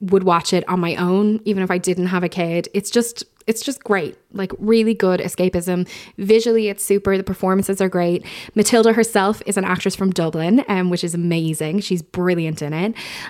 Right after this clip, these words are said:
And yeah, just all round, like, five stars. Um, I also watched The Banshees of Inisherin this week,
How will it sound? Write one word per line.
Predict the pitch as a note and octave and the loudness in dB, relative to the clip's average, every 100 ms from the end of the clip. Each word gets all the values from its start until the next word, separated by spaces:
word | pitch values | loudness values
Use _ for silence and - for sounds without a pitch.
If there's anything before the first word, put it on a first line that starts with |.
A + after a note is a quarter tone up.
| - | -4
And | F3+ F#3+ G#3+ | 0 2 4
yeah, | C#4 F#4+ | 4 4
just | G#3+ G#3 - | 2 -2 2
all | G#3 A3+ C#4 | 6 6 6
round, | F#3+ F#3+ G3 F#3+ | 4 2 2 0
like, | G#3 F#3+ - | -2 -2 -4
five | - G#3 | -2 0
stars. | G#3 G#3+ A3 - - - | 2 0 0 -4 -12 -6
Um, | F#3 F#3 F3+ F#3 F#3 | -2 2 2 2 2
I | G#3+ | 0
also | - G#3+ A#3 | 2 2 4
watched | A3+ A3 | 2 2
The | - | -2
Banshees | G3+ F#3+ G3+ F#3 | -2 -2 -4 -2
of | |
Inisherin | F3 E3+ F#3+ F#3+ G3 | -2 0 0 2 2
this | G3+ - | 0 4
week, | G3+ G3+ | 2 2